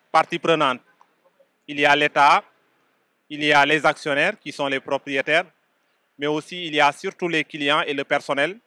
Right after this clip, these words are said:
qui sont en réalité, euh, ceux-là qui font les chiffres d'affaires, ceux-là qui font ces résultats, qui font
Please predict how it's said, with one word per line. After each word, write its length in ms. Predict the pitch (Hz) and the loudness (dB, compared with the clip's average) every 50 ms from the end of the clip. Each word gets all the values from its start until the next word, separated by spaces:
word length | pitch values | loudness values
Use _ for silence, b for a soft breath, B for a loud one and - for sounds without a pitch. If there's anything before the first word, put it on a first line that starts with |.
| _ _ _ _ _ _ _ _ _ _ _ _ | _ _ _ _ _ _ _ _ _ _ _ _
qui 160 | - 156 151 | -14 -14 -14
sont 500 | 139 - - 156 151 151 151 151 147 147 143 _ _ _ _ _ _ _ _ _ _ | -14 -8 -4 -2 -2 0 0 -2 -2 -4 -8 _ _ _ _ _ _ _ _ _ _
en 140 | - 135 143 | -4 -2 0
réalité, 760 | 147 147 147 143 139 143 139 139 _ 160 156 156 160 156 147 | 0 2 2 2 0 0 -6 -8 _ -4 -2 -2 -2 -2 0
euh, 300 | 143 135 131 131 127 127 123 - _ _ _ _ _ _ | 0 0 0 0 -2 -4 -6 -10 _ _ _ _ _ _
ceux-là 400 | _ _ - 156 151 147 151 156 | _ _ -8 -4 0 2 2 2
qui 180 | - - 156 151 | 0 -4 -14 -14
font 260 | - - - 143 147 | -12 -6 -4 -2 -2
les 180 | 147 147 151 147 | 0 -2 -4 -4
chiffres 240 | - - 160 151 | -6 -12 -12 -4
d'affaires, 400 | 135 143 139 - - 131 127 135 - - _ _ _ _ _ _ _ _ | -2 -2 -2 0 0 -2 -2 -2 -4 -8 _ _ _ _ _ _ _ _
ceux-là 320 | _ - - 151 151 151 151 | _ -14 -6 0 0 0 0
qui 160 | - - 147 | 0 -8 -12
font 160 | - 151 151 | -8 -8 -8
ces 180 | 151 - 160 156 | -6 -2 -2 -2
résultats, 640 | 151 151 131 147 151 143 - 156 151 151 143 135 - _ _ _ _ _ _ _ _ | -2 -4 -6 -8 -10 -2 0 2 4 4 2 0 -4 _ _ _ _ _ _ _ _
qui 160 | _ - 160 147 | _ -14 -14 -12
font 500 | - 156 151 151 151 147 147 147 - | -6 -4 -2 -2 0 0 -2 -4 -6